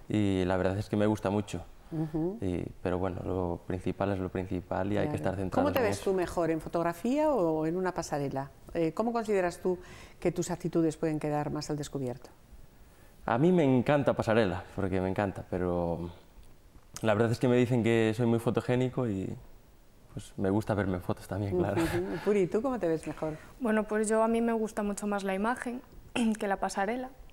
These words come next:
Speaker 3: pero bueno, que yo no cierro puertas, eh, de ningún tipo,
Speaker 2: Ujú.
Speaker 3: evidentemente. Lo principal ahora mismo para mí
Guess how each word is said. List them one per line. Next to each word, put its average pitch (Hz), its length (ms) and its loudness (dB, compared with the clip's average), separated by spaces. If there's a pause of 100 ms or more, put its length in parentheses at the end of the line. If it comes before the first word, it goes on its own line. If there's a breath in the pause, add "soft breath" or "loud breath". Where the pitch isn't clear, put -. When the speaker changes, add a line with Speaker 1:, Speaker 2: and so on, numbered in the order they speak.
(600 loud breath)
Speaker 3:
pero 208 160 4
bueno, 226 300 4
que 190 540 4 (100)
yo 202 180 2
no 220 140 0
cierro 208 420 2 (120)
puertas, 220 580 0
eh, 190 240 2
de 190 140 0
ningún 190 280 -2
tipo, 247 300 -8
Speaker 2:
Ujú. - 60 -20 (160)
Speaker 3:
evidentemente. 190 800 0 (260)
Lo 196 240 0
principal 202 680 0
ahora 202 240 4
mismo 196 640 2
para 190 200 2
mí 208 300 0